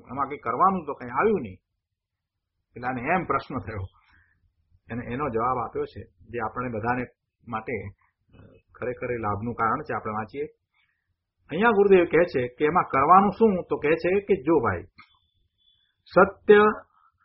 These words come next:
સમજણ કરી, એટલે સાચી સમજણ કરીને, સાચું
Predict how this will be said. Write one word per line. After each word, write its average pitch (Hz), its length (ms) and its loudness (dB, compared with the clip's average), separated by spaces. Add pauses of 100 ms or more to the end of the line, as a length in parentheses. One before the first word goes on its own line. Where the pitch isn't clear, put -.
(540)
સમજણ 147 560 2
કરી, 165 520 0
એટલે 139 180 -6
સાચી 151 600 0
સમજણ 143 520 -4
કરીને, 131 520 -6 (300)
સાચું 147 520 -6